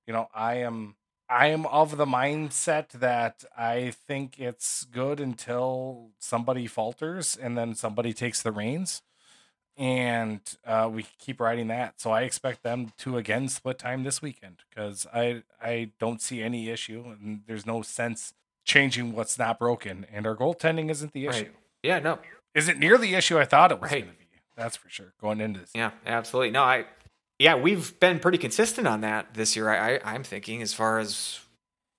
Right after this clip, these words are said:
Speaker 2: uh, until it breaks, keep it going.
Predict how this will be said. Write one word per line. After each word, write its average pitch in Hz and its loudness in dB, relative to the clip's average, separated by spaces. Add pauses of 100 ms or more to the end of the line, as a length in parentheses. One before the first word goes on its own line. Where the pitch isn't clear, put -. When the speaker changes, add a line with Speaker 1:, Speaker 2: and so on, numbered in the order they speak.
(380)
Speaker 2:
uh, 60 -14 (680)
until 113 2
it 131 6
breaks, 131 2 (120)
keep - -6
it 110 -6
going. 110 2